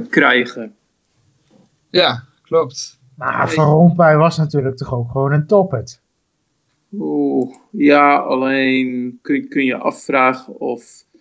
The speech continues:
Speaker 1: datgene wat hij leidt, of dat ook in, eh, in, in, in alle opzichten zo'n, eh, toporganisatie is, hè? Ook omdat, omdat overheden vaak het, eh, heel, heel hard roepen van, eh, die is een graaier, dat is een graaier en die verdient te veel.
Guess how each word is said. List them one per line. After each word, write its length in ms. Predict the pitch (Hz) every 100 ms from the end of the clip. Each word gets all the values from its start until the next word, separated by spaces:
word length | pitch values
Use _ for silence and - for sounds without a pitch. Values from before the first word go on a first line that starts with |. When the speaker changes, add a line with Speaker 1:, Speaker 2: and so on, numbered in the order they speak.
| _
Speaker 1:
datgene 600 | - 135 131 131 143 131
wat 180 | 117 120
hij 80 | 123
leidt, 480 | 123 135 135 135 139
of 120 | 127
dat 220 | 139 123
ook 240 | 135 127 127
in, 280 | 123 117 117
eh, 520 | 117 117 - - -
in, 240 | 127 127
in, 180 | 127 127
in 180 | 127 120
alle 380 | 127 120 - -
opzichten 920 | 143 - - 135 - - 127 117 - _ _ _ -
zo'n, 580 | - 131 123 120 120 120
eh, 260 | 127 127 127 -
toporganisatie 1500 | 165 151 - 139 131 143 127 117 - 127 113 117 - 120 117
is, 380 | - 110 - -
hè? 160 | 165 240 - _ _
Ook 260 | - 135 -
omdat, 400 | 135 123 123 -
omdat 380 | 135 127 120 -
overheden 640 | 147 151 131 120 120 120
vaak 220 | 127 120
het, 160 | 123 -
eh, 340 | - - -
heel, 220 | 123 143 147
heel 200 | 135 131
hard 260 | 123 120
roepen 340 | 135 139 139 135
van, 360 | 135 120 117
eh, 220 | 127 123 113
die 180 | 143
is 140 | 131 -
een 60 | 123
graaier, 580 | - 139 127 127 120
dat 200 | 117 131
is 160 | 135 -
een 80 | 117
graaier 540 | - 139 120 120 117
en 120 | 117
die 180 | 117 131
verdient 360 | 135 135 131 -
te 80 | -
veel. 460 | - 127 120 -